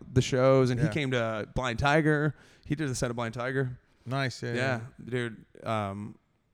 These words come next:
Speaker 1: that was a great week. But yeah, dude, those, um, back to, to what we were talking about, the, I, I don't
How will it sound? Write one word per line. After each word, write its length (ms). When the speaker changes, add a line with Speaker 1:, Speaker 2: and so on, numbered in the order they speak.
Speaker 1:
that 120
was 140
a 60
great 260
week. 280
But 100
yeah, 180
dude, 220
those, 300
um, 580
back 260
to, 100
to 120
what 120
we 80
were 60
talking 220
about, 120
the, 100
I, 60
I 20
don't 120